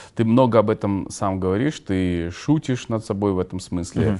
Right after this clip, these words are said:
Speaker 2: мгм.
Speaker 1: А, и что касается веса, э, твоей работы с лишним весом, даже мы как договаривались с тобой по интервью, ты говорил: «Вот щас, э, щас я пойму, мне там нужно сходить с диетологом,
Speaker 2: Мгм.
Speaker 1: закупить, э, правильные продукты», потому что
Speaker 2: Мгм.
Speaker 1: ты,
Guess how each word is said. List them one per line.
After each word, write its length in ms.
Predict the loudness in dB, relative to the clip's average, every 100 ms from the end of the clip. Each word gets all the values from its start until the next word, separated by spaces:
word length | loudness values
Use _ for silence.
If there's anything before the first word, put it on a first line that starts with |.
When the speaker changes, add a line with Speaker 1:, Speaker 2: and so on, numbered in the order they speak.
| -4
Speaker 2:
мгм. 180 | -8 -2
Speaker 1:
А, 520 | 2 2 2 0 -4
и 20 |
что 180 | -8 -12
касается 360 | -4 -2 -2 -2
веса, 500 | 0 -2 -2 -4 -4
э, 140 | -6 -8
твоей 320 | -6 -4 -2
работы 580 | -2 0 0 0 -2 -2
с 280 | -8 -6 -4
лишним 340 | -4 -6 -6 -6
весом, 400 | -6 -8 -10 -6
даже 220 | -6 -4
мы 140 | -6
как 140 | -6 -10 -10
договаривались 680 | -6 -4 0 2 2 -2 -6
с 40 |
тобой 320 | -4 -2 -2 -4 -20 -14 -4
по 100 | -2
интервью, 300 | 0 0 0
ты 80 | 2
говорил: 240 | 2 0
«Вот 140 | -2 -4
щас, 280 | -6 -4
э, 220 | -2 0 -2
щас 200 | -6 -6
я 80 |
пойму, 280 | -2 0 2
мне 140 | 0 0
там 180 | -2
нужно 320 | -4 -6 -6 -8
сходить 500 | -6 -6 -6 -8 -10
с 180 | -8
диетологом, 640 | -6 -6 -2 -2 0 -2 -2
Speaker 2:
Мгм. 60 | -2
Speaker 1:
закупить, 520 | -2 -4 -6 -8 -8
э, 100 | -10
правильные 360 | -4 -4 -4 -6
продукты», 460 | -8 -6 -6 -8 -8
потому 180 | -6
что 100 | -6
Speaker 2:
Мгм. 80 | -4
Speaker 1:
ты, 220 | -4 -6